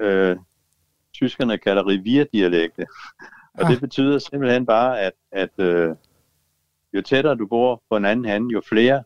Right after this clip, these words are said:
Speaker 1: motiver i sangen kan du dele med dem, så de kan efterligne hinanden, ikke?
Speaker 2: Jo.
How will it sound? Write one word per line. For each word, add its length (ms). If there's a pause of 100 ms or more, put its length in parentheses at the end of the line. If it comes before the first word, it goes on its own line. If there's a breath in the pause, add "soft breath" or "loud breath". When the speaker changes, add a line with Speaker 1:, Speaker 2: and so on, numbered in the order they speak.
(140)
Speaker 1:
motiver 520
i 120
sangen 380
kan 140
du 80
dele 300
med 160
dem, 180
så 120
de 160
kan 160
efterligne 480
hinanden, 400
ikke? 160 (300)
Speaker 2:
Jo. 120